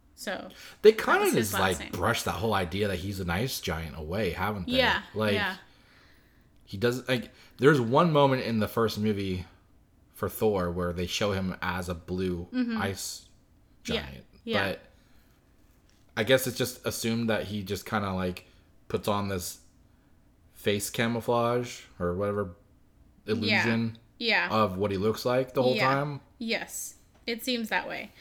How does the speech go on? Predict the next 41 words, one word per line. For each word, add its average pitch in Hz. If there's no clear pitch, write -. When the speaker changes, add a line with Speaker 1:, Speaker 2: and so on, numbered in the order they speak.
Speaker 1:
Seems 359
like 359
a 254
waste 247
of 202
energy. 226
Like 214
a, 196
Speaker 2:
It's -
kinda 139
Speaker 1:
like 123
Speaker 2:
like 117
Speaker 1:
Mystique. -
Speaker 2:
Yeah, 127
I 104
was 107
gonna 110
say, 117
Speaker 1:
<laughs> -
Yeah. -
Speaker 2:
it's -
kinda 131
like 120
a 117
Mystique 113
thing 95
like 98
they 95
Speaker 1:
Yeah. 95
Speaker 2:
do 101
with 95
the, 98
uh, 92
Fox 107
movies 85
where 87
she's 95
just 92
always 92
human 98
looking. 87